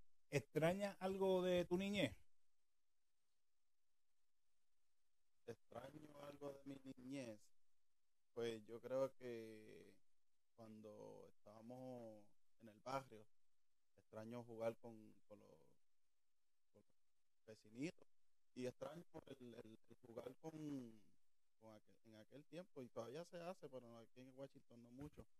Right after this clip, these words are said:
Speaker 2: jugar con las pompas de agua.
Speaker 1: Ok.
Speaker 2: Extraño eso.
Speaker 1: ¿Ese era uno de tus juegos favoritos?
Speaker 2: Uno de los juegos favoritos y escondite.
Speaker 1: Ay, escondite. <laughs>
Speaker 2: Escondite.
Speaker 1: Eso es bueno. Ya eso hoy en día casi ni se ve, ¿verdad?
Speaker 2: No.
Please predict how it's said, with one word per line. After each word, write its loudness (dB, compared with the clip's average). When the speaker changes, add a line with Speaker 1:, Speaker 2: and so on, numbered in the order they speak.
Speaker 2:
jugar 6
con 2
las 6
pompas 0
de 4
agua. 2
Speaker 1:
Ok. -10
Speaker 2:
Extraño -10
eso. -20
Speaker 1:
¿Ese 12
era 12
uno 12
de 12
tus 12
juegos 12
favoritos? 12
Speaker 2:
Uno -2
de -10
los -14
juegos -10
favoritos -8
y -10
escondite. -14
Speaker 1:
Ay, 0
escondite. -2
<laughs> -12
Speaker 2:
Escondite. 12
Speaker 1:
Eso 8
es 8
bueno. 2
Ya 12
eso 10
hoy 12
en 12
día 8
casi 6
ni 0
se -4
ve, 6
¿verdad? 8
Speaker 2:
No. -2